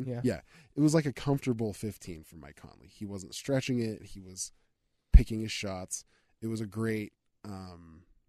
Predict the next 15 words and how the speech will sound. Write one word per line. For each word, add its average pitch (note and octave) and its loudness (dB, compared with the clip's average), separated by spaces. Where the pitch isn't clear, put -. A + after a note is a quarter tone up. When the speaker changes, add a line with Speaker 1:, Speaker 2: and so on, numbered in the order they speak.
Speaker 1:
tempo-setting G2+ -4
game E2 -16
for - -20
the D2+ -20
Jazz, - -18
and, F2+ -12
um, D#2 -18
a G2+ -12
great A#2 -4
precursor F#2 -8
to - 2
the G2 -2
game F#2 -8
to - -20
follow, G2+ 0